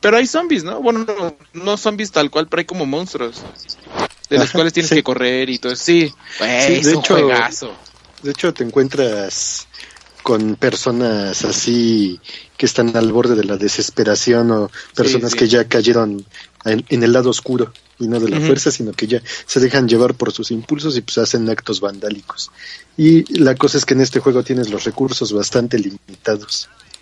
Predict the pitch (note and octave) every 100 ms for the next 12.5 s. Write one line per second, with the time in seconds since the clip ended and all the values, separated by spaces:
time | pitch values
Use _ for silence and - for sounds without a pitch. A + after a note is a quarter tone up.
0 | - - C3+ A#2+ B2 - _ F#3+ A3+ G3+
1 | F3+ D#3+ C#3+ C#3 C3+ C3 B2+ B2+ B2 B2+
2 | B2 D3+ - F#3 F#3+ A3 G3 F#3 F#3 D#3+
3 | F3 - D#3+ D#3 D#3 E3 D3 B2+ B2 A#2
4 | A2 A2 - D3 C#3 - _ _ _ _
5 | - D#3 F3 F#3+ - E3+ C#3+ B2+ A#2+ C3+
6 | D3+ E3+ - E3+ D#3 C3+ B2 F#3 D3 A2
7 | A2 G#2 C3+ D3+ - D3 A2 - - -
8 | - - - E3 - C#3 B2+ B2 B2 -
9 | D3+ D3+ D#3+ F3 E3 - C3+ A#2+ A#2 A#2
10 | C#3 G3+ G#3+ G3 G3 F#3 E3+ D#3 G3+ E3
11 | E3+ E3 F3 D3+ E3+ E3 B2 A#2+ A#2+ B2+
12 | C#3 C3 D#3 D3+